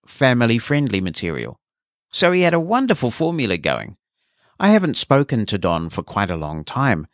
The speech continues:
so as you can imagine, I was thrilled when the call centre said that he had reached out, and I gave him a call expecting that we would reminisce about the old times for a while,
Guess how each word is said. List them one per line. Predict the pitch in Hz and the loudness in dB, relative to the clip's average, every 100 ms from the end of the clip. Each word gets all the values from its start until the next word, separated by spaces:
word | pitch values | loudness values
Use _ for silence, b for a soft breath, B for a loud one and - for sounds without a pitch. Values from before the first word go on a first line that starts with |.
| _ _ _ _ | _ _ _ _
so | - 104 98 95 | 0 2 2 2
as | 107 95 | -2 -2
you | 98 | -2
can | 95 | -2
imagine, | 95 117 - 78 82 _ _ _ _ | 2 2 0 -4 -8 _ _ _ _
I | - 107 | -4 -2
was | 92 - | 0 -2
thrilled | - 131 220 85 - _ _ _ | 0 2 2 -2 -8 _ _ _
when | 92 101 | -2 0
the | 95 | 0
call | - 95 | -2 -2
centre | 92 90 82 | -2 -2 -4
said | 82 92 80 80 | -2 -2 -2 -4
that | 80 - | -6 -4
he | 104 85 | -4 -2
had | 82 82 - | -4 -6 -10
reached | 90 98 - - | -2 -2 -2 -2
out, | 92 76 - - _ _ _ - | 0 0 -4 -10 _ _ _ 0
and | 104 95 | 2 2
I | 90 | 2
gave | 87 90 90 | 2 0 -2
him | 82 | -6
a | |
call | - 113 123 | -2 2 2
expecting | 98 - - 95 - 92 | 2 -2 -4 -2 -2 -4
that | 85 | -4
we | 92 95 | -4 -4
would | 90 85 | -4 0
reminisce | 101 101 95 101 | 0 2 0 0
about | 104 90 85 | 0 -2 -2
the | 95 | -2
old | 82 101 87 | -2 -2 -6
times | - 104 87 80 | -6 -4 -2 -4
for | - 82 | -8 -8
a | 73 | -6
while, | 69 67 123 | -6 -2 -2